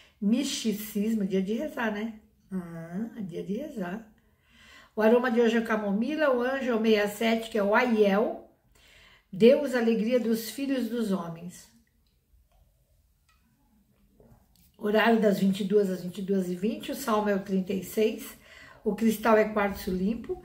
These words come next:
o banho é erva doce. Hoje é dia do pintor, do estivador e do médico.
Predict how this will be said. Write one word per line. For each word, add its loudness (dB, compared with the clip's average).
o 4
banho 4
é 4
erva 4
doce. -4
Hoje 2
é 0
dia -4
do -4
pintor, 4
do 0
estivador 0
e 6
do 6
médico. 2